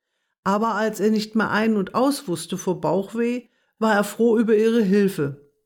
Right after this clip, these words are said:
Agathe brachte ihm Essen. Dafür plünderte sie sogar ihre Vorräte.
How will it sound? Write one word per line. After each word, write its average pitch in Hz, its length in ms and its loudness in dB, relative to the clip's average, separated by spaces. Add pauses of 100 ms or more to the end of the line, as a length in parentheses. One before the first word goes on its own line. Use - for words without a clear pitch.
(160)
Agathe 185 460 0
brachte 170 460 -4
ihm 196 100 0
Essen. 151 480 -4 (400)
Dafür 208 560 -4 (260)
plünderte 190 520 0
sie 175 140 -4
sogar 160 400 -2
ihre 143 200 -6
Vorräte. 139 800 -2